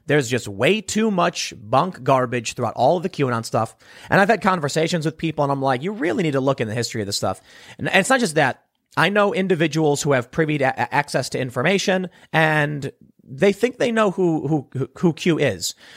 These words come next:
or I should say, the person who's claiming to, to, to rep-, it's, it seems like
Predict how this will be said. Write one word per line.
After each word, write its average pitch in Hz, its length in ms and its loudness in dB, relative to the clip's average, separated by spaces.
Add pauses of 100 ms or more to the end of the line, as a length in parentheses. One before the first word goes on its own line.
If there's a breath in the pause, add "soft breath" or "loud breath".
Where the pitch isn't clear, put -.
(140 loud breath)
or 156 200 4
I 160 80 6
should 190 180 2
say, 170 160 2
the 143 80 -2
person 175 460 0
who's 135 160 -6
claiming 139 580 0
to, 120 160 -2
to, 113 240 -6
to 131 160 -6
rep-, - 160 -2
it's, 156 400 0
it 170 120 -2
seems 208 360 0
like 147 420 2